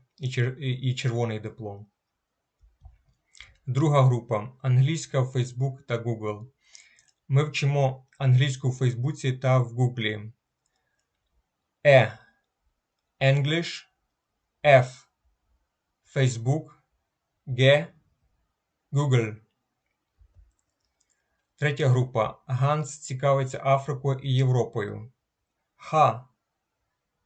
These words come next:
Ганс. І. Interessiert sich für. J. Johannesburg.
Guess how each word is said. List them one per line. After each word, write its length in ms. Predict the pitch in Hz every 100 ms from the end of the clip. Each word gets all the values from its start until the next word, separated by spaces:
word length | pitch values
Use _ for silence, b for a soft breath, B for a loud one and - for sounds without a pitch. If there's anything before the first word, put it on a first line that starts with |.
| _
Ганс. 560 | - 131 139 156 - - _ _ _ _ _ _ _ _ _ _ _ _ -
І. 280 | 151 127 107 _ _ _ _ _ _ _ _
Interessiert 920 | 143 131 143 139 135 - 165 143 131 -
sich 340 | 135 113 131 127 -
für. 300 | 139 135 151 - _ _ _ _ _ _ _ _ _ _ _ _ _ _ _ _ _ _
J. 420 | 143 127 139 131 - _ _ _ _ _ _ _ _ _ -
Johannesburg. 920 | 131 131 135 147 131 147 165 165